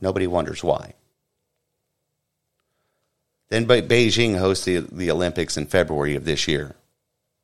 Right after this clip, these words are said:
Putin visits with Xi Jinping and promptly invades Ukraine right th-, right at the same time, which seemed awfully strange that he invaded,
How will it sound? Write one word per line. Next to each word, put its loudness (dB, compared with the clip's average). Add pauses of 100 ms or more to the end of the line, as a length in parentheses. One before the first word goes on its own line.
(560)
Putin 0
visits -2
with -6
Xi -2
Jinping 0
and -2
promptly 0
invades 0
Ukraine 2
right 4
th-, -4
right 4
at -8
the 0
same 4
time, 2 (640)
which -2
seemed 2
awfully 4
strange -2 (1120)
that 0
he 4
invaded, 2